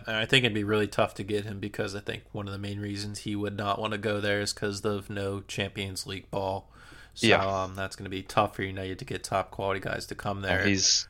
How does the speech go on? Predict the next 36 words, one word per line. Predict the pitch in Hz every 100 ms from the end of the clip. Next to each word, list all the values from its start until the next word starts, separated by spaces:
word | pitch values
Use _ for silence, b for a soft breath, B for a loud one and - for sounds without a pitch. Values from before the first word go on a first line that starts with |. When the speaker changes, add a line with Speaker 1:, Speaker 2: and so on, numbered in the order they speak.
| -
Speaker 2:
he's | -
Speaker 1:
playing |
in | 98
the |
Speaker 2:
justified | 104 95 98 98
Speaker 1:
Europa | 95 95
Speaker 2:
staying | 90 90 92
at, |
Speaker 1:
League. | 95 -
Speaker 2:
at | 104 92
Barcelona. | 101 92 - 92 90
I, | 90 90 -
I | 90
don't | 90 90 95
hate | 87
him | 87 95 -
for, | 87 90 95 -
for | -
saying | - 90 90
that. | 90 90 90
It's | -
respectable. | 95 - 95 - 98 101 - - - -
Speaker 1:
Uh, | 107 107 107 107 104 -
a | -
couple | - 127 139
more | 131 131
Ajax | 127 123 123 127
boys. | - 120 120 123 - - -
We | 113
know | 107 107 104
Jurin | 104 113 110 113 104
Timber, | - 110 107 113 113
the | 104
center | - 104 104
back | 101 101 104
there, | - 104 104 104